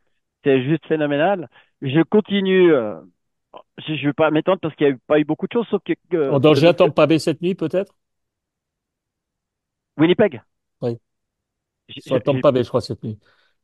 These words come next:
Speaker 1: Possible, possible. Je,
Speaker 2: Ouais,
Speaker 1: bah, justement,
Speaker 2: c'est
Speaker 1: il y a,
Speaker 2: un danger,
Speaker 1: derby,
Speaker 2: hein. Il y a
Speaker 1: derby
Speaker 2: un vrai
Speaker 1: suisse,
Speaker 2: danger.
Speaker 1: derby suisse, derby
Speaker 2: Ouais.
Speaker 1: suisse.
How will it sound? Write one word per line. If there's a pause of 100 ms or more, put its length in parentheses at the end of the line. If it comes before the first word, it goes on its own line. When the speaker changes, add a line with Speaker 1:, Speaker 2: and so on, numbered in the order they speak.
Speaker 1:
Possible,
possible.
Je,
Speaker 2:
Ouais,
Speaker 1:
bah,
justement,
Speaker 2:
c'est
Speaker 1:
il
y
a,
Speaker 2:
un
danger,
Speaker 1:
derby,
Speaker 2:
hein.
Il
y
a (120)
Speaker 1:
derby
Speaker 2:
un
vrai
Speaker 1:
suisse,
Speaker 2:
danger.
Speaker 1:
derby
suisse, (220)
derby
Speaker 2:
Ouais.
Speaker 1:
suisse.